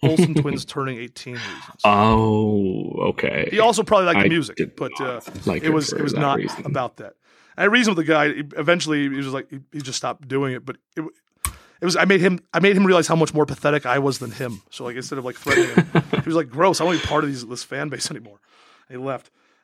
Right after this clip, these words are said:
Speaker 1: Um, so,
Speaker 2: So
Speaker 1: uh,
Speaker 2: just before we get into right now, Gio is told that Brian will never appear on T F V again, and the show is done. So we are gonna leave it there. I am gonna, we are gonna take a quick break,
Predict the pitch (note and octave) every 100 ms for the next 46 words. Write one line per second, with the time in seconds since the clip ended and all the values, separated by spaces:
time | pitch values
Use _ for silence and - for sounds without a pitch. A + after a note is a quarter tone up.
0 | - D#3 D#3 D3 F3 F3 E3+ C#3+ C3 F3
1 | F3 G#3+ F#3+ F3+ D#3+ D#3+ D#3+ C#3 C#3+ C3+
2 | C3 B2+ B2+ C3 - C3+ C3+ C3+ C#3 C3
3 | C3 C3 B2+ A#2+ C3 C3+ B2+ A#2+ C#3 B2+
4 | A2 B2+ B2 A#2 A#2 A2+ A2+ A2 B2 A#2+
5 | A#2+ A2 G#2+ G2+ - G#2+ G2+ G#2 G2+ F#2+
6 | F2+ A#2+ C#3+ D#3 B2 A#2 G#2+ - A2+ A2+
7 | A2 G#2+ G2+ - G#2+ G2 F#2 A#2 A#2+ C3
8 | B2 A#2+ G#2+ G2 - G2+ A2+ C#3 D#3 E3+
9 | B2 A#2+ C3+ G3+ - _ - - _ -
10 | A2+ A2+ A#2 A#2+ A2+ A2+ A2+ G#2+ G#2+ A2+
11 | B2 A#2+ A#2 B2+ A2 G#2 - D3 D3+ -
12 | A#2+ B2 G3+ - -